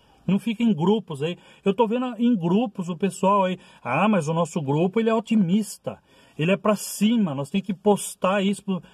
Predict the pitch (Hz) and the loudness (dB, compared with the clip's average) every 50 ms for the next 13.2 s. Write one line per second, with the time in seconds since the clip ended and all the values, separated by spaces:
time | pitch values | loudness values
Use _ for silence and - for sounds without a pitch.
0 | - - - _ _ 131 120 123 143 165 196 196 - - - 107 90 - _ _ | -20 -20 -20 _ _ -6 -4 -2 0 0 0 0 -2 -4 -10 -16 -16 -18 _ _
1 | _ _ _ _ _ _ _ _ - 147 165 175 185 202 202 151 135 156 180 185 | _ _ _ _ _ _ _ _ -2 0 2 2 4 2 2 2 0 -2 -4 -4
2 | 156 - 185 - 208 - 202 196 190 - - 175 190 180 - - - 180 - - | -4 -4 -4 -4 -2 0 0 0 0 0 0 -2 -2 -2 -2 -4 -6 -4 -2 -2
3 | 156 170 180 170 147 - - 185 - - 170 180 180 - - - - 185 - - | 0 0 0 0 -2 -6 -8 -8 -4 -2 0 -2 -2 -2 -6 -6 -4 -4 -2 0
4 | 185 185 202 196 170 151 - 214 202 202 240 202 139 107 113 107 101 101 - _ | 0 2 2 2 0 0 0 0 0 0 0 0 -2 -2 -4 -8 -10 -12 -16 _
5 | _ _ _ _ _ _ 180 208 196 - 233 202 226 202 160 170 202 226 226 175 | _ _ _ _ _ _ 0 0 0 0 0 -2 -2 -2 -2 -2 -2 -2 -2 -4
6 | - - 185 170 175 156 - 175 180 170 165 151 156 160 160 147 131 139 170 160 | -6 -6 -4 -2 -4 -2 0 0 0 0 0 -2 -2 0 0 0 0 -2 -2 -2
7 | 151 151 131 147 160 160 - - - - - - 185 185 202 233 233 208 240 202 | -2 0 0 2 0 0 0 -6 -14 -12 -4 0 2 2 2 2 2 0 0 0
8 | - 240 240 208 156 190 208 196 - - 107 - _ _ _ _ _ _ - - | 0 0 0 2 2 0 -2 -4 -6 -10 -16 -18 _ _ _ _ _ _ -8 -8
9 | 78 - 82 82 175 202 226 262 240 147 131 160 202 240 262 254 208 143 113 113 | -6 -4 -4 -2 0 2 2 2 2 0 0 0 0 0 0 0 -2 -2 -4 -6
10 | - 175 202 226 233 208 160 139 180 208 233 220 185 143 - 208 208 226 214 - | -4 -2 0 2 2 0 0 0 0 0 0 0 -4 -4 -2 0 0 0 0 -2
11 | 208 160 160 208 240 226 196 202 185 190 190 - 214 - 262 254 214 - - 214 | -2 -2 0 -2 -2 -2 -2 -2 -2 -2 -4 -4 -2 2 2 2 2 2 0 0
12 | 240 233 214 214 190 196 190 185 165 147 165 180 165 165 170 151 165 165 156 135 | 0 0 0 0 0 2 0 -2 -2 -4 -4 -2 0 0 0 2 2 2 2 2
13 | 110 110 95 - | -2 -6 -10 -16